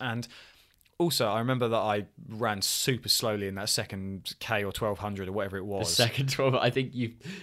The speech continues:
Speaker 2: you almost forgot that you were in a session, and you just sort of
Speaker 1: I think
Speaker 2: you
Speaker 1: that was
Speaker 2: tempo-,
Speaker 1: my
Speaker 2: you tempoed around it a little bit. I think you were, off the top of my head, about six minute pace
Speaker 1: It
Speaker 2: for
Speaker 1: was
Speaker 2: that, possibly even a little slower, which obviously is slower than your five K pace.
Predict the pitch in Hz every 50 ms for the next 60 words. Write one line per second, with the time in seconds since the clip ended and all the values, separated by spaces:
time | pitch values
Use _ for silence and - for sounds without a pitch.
0 | 139 - - 127 135 147 156 151 165 143 139 - - 123 107 123 120 - - -
1 | - - - 101 101 98 101 101 98 95 - - 117 110 120 - - - 113 127
2 | 123 120 123 135 123 - 123 120 - - 147 - - 120 113 101 - - - 127
3 | 147 139 165 165 165 143 131 - 135 156 156 147 143 139 131 151 143 127 143 156
4 | 151 147 156 156 160 - - 165 156 139 143 131 117 110 107 104 101 101 98 95
5 | 95 - - 92 95 92 - 92 - - 95 90 - - 101 - 123 107 101 -
6 | 110 101 104 104 101 98 98 95 92 90 - _ _ _ _ _ _ _ _ -
7 | 110 - 107 104 - 107 98 - 101 98 90 92 98 92 92 87 95 92 - -
8 | - - - 107 - - - 101 101 107 101 - 120 113 117 127 131 - - -
9 | - - _ _ - 143 139 131 151 143 117 120 101 101 - - 104 98 - 104
10 | 98 104 98 98 101 107 101 95 95 98 98 101 101 101 101 - - 110 117 117
11 | 110 107 104 - - 104 107 104 98 - - 98 87 - - - 123 120 110 104
12 | 95 95 92 95 95 - - 120 113 110 107 - - 92 90 - 101 - - 95
13 | - - - -